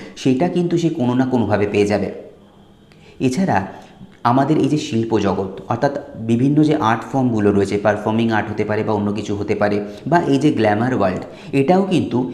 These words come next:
এই শুক্রের আন্ডারে। শুক্র যদি ভালো না থাকে, তাহলে এক্ষেত্রে আমরা কোনো রকম এই গ্ল্যামার ওয়ার্ল্ডে আমরা ভালোভাবে কাজ করতে পারবো না, বা সেক্ষেত্রে কোনো রকম আর্টিস্টিক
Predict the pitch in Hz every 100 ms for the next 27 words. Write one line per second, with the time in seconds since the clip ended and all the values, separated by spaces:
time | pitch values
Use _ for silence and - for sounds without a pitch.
0 | - 151 151 - - - 139 131 131 107
1 | 113 160 120 98 95 - - - - -
2 | - _ _ - - - - - 156 151
3 | 196 190 185 185 107 113 143 139 117 104
4 | 104 - - - 135 135 151 117 117 170
5 | - 104 98 - - 110 117 127 135 -
6 | 120 131 160 - 101 98 110 110 104 110
7 | 117 110 104 113 113 110 107 104 107 110
8 | 107 104 - 110 113 110 107 110 117 110
9 | 107 - 104 135 - 110 101 - - 135
10 | 139 135 151 147 - 107 107 127 - 147
11 | 147